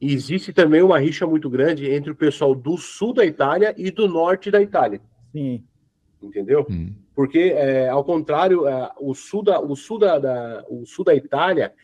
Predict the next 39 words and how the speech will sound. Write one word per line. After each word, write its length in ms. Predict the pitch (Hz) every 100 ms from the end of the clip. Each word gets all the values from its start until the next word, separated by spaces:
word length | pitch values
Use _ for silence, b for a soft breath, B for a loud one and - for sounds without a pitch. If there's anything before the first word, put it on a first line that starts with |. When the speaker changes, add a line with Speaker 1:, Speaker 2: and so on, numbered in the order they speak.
| b b 127
Speaker 1:
ele 140 | 135
é 40 |
mais 280 | 135 160 175
carente, 560 | - 165 147 165 196 131
ele 100 | 123
é 60 |
mais 220 | 127 151 -
precário 680 | 175 180 - 151 151 190
que 140 | 196 202
o 60 |
norte 520 | 170 165 185 165 - 113
da 140 | 107
Itália. 440 | 101 107 101 87 -
Speaker 2:
Sim, 140 | 135
mais 220 | 127 131 117
rico, 120 | 117
Speaker 1:
Então, 160 | 165
o 220 | 180 160 147
Speaker 2:
né? 40 |
Speaker 1:
norte 440 | 143 175 202 - 135
da 100 | 123
Itália 520 | 107 143 170 170 123
culpa 480 | _ 185 226 202 165
o 140 | 135
sul 380 | - - 202 208
da 140 | 143
Itália 600 | 127 - 143 196 190 101 - _ _ _ _ _ _ _
pelo 260 | 143 156 165
motivo 580 | 165 165 - 147 170 185
que, 280 | - 180 180
ah, 160 | 147 147
o 80 |
governo 460 | 143 151 135 151 196
italiano 440 | 196 175 147 170
tem 120 | 156 156
que 160 | 160
bancar 640 | 135 175 175 156 160 180 180
muito 440 | 156 208 196 214
mais 460 | 165 156 175 190